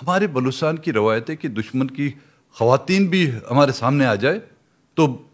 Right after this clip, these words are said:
as a रवायत उनको इज्जत देने के लिए उसके सर पर हम दुपट्टा डाल दें।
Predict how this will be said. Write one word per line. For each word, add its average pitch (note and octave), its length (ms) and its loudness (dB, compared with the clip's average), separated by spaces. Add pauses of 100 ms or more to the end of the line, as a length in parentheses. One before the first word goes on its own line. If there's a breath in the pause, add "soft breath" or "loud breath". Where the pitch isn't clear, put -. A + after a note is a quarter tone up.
as D#3 80 6
a A#2+ 60 0
रवायत B2+ 800 4
उनको D3 260 -6
इज्जत C#3 300 2
देने C#3 280 2
के B2 120 -2
लिए C#3 140 0
उसके D#3+ 240 -4
सर C#3+ 140 -4
पर D3 200 -4
हम D#3 120 -4
दुपट्टा D#3+ 420 -2
डाल C3+ 180 2
दें। - 320 -16